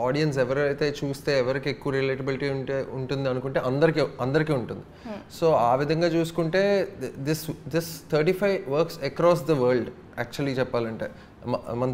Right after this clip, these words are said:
Speaker 1: తెలు-, మన ఇండియన్స్, తెలుగు వాళ్ళు అందరూ చూస్తే మన కథ అనుకుంటారు, బయట వాళ్ళు చూస్తే "ఓ ఇలా ఉంటుందా, ఇలా అప్రోచ్ చేయొచ్చా లైఫ్ని, ఎడ్యుకేషన్ని, పిల్లల్ని ఇలా, ఇలా చేయొచ్చా?" and that will be a cultural, uh,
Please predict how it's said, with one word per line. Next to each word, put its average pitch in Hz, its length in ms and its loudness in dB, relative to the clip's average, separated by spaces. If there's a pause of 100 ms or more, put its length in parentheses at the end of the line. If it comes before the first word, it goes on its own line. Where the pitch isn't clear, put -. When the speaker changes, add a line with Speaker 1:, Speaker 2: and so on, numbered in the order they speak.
Speaker 1:
తెలు-, 131 240 2 (100)
మన 127 100 0 (100)
ఇండియన్స్, 143 340 -2 (160)
తెలుగు 135 300 0
వాళ్ళు 143 260 2
అందరూ 139 320 0
చూస్తే 143 240 -2 (100)
మన 135 220 2
కథ 135 120 2 (100)
అనుకుంటారు, 123 400 -2 (120)
బయట 123 240 0
వాళ్ళు 151 180 -2
చూస్తే 147 280 -2 (400)
"ఓ 170 160 4
ఇలా 147 120 6 (140)
ఉంటుందా, 156 400 2
ఇలా 147 160 2
అప్రోచ్ 156 320 0
చేయొచ్చా 143 400 2 (120)
లైఫ్ని, 131 320 0 (100)
ఎడ్యుకేషన్ని, 139 600 -2 (140)
పిల్లల్ని 143 480 0 (220)
ఇలా, 135 100 0 (100)
ఇలా 143 200 4
చేయొచ్చా?" 139 420 0
and 139 140 -4
that 131 140 0
will 143 160 -2
be 160 100 4
a 165 100 2
cultural, 151 500 2 (280)
uh, 117 180 0